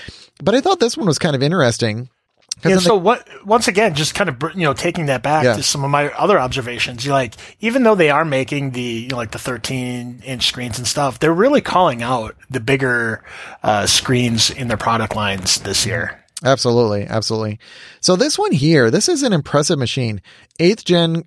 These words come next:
Speaker 1: uh, Core i nine, um, up to, so the turbo goes up to four point eight gigahertz, and it has six cores. So this is, like, top of the line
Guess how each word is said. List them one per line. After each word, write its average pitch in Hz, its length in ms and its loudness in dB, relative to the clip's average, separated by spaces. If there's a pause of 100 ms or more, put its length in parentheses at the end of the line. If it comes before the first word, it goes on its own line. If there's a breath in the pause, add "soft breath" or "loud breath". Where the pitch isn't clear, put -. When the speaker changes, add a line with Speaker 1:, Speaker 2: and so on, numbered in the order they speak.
Speaker 1:
uh, 127 380 4 (100)
Core 156 360 2
i 143 220 2
nine, 143 680 2 (440 soft breath)
um, 120 440 2
up 160 160 2
to, 160 240 2
so 151 160 2
the 131 140 2
turbo 175 400 2
goes 139 220 2
up 123 80 -4
to - 80 -6
four 143 240 2
point 147 340 -2
eight 139 220 -2
gigahertz, 147 680 2 (380 soft breath)
and 147 120 0
it 147 40 6
has 143 180 4
six - 300 2
cores. - 600 -2
So 120 220 0
this 143 200 2
is, 160 100 2
like, 123 180 2
top 127 300 2
of 170 60 -4
the 165 80 4
line 123 440 2